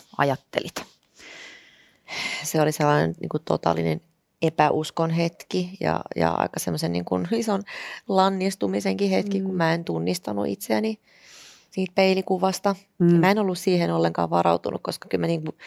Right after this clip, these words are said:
Speaker 2: tiesin tietenkin, et, et, et on varmaan niinku aika hurjan näköinen, koska tiesin, että mun kasvot pahasti palannut ja ne oli niinku ihan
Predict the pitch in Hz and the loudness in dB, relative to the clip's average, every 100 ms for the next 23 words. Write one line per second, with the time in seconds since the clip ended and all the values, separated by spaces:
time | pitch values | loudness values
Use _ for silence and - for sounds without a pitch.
0 | - - - _ _ _ - 208 190 160 | -20 -20 -20 _ _ _ 4 6 4 2
1 | 165 160 156 156 156 151 - 151 - 156 | 2 2 0 2 0 0 -2 -4 -4 -4
2 | - 151 151 156 160 160 170 170 165 - | -2 -2 0 0 -2 0 -2 -2 -4 -2
3 | 185 175 175 185 185 180 160 156 170 - | 0 2 2 2 2 2 0 -2 -4 -4
4 | 156 _ - - 147 147 143 151 156 151 | -6 _ -16 -2 -2 -2 -4 0 0 -2
5 | 160 - 151 - 165 170 165 160 165 160 | -6 -6 -6 -6 -2 2 4 2 0 -2
6 | 156 151 151 165 - 165 160 156 165 | -2 -2 -4 -4 -4 -4 -4 -6 -6